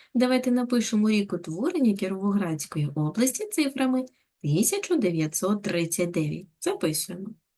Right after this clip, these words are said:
Тисяча дев'ятсот тридцять дев'ять. А тепер вам треба це число записати у вигляді суми розрядних доданків. Ставимо знак дорівнює. Як слід записати?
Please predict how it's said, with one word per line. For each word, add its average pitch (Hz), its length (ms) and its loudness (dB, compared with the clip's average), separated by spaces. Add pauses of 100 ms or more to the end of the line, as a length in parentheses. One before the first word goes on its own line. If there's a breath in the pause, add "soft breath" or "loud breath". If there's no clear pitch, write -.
(460)
Тисяча 160 760 0
дев'ятсот 165 1000 -2 (120)
тридцять 180 640 2
дев'ять. 277 440 0 (760 loud breath)
А 311 60 2
тепер 349 360 0
вам 277 160 2
треба 185 440 0 (360)
це 262 200 4
число 196 640 -2
записати 247 840 4
у 196 200 0
вигляді 233 520 4
суми 262 400 2
розрядних 214 560 4
доданків. 226 640 0 (280 soft breath)
Ставимо 262 480 2
знак 196 280 0
дорівнює. 165 680 0 (760)
Як 269 340 6
слід 269 240 0
записати? 294 760 0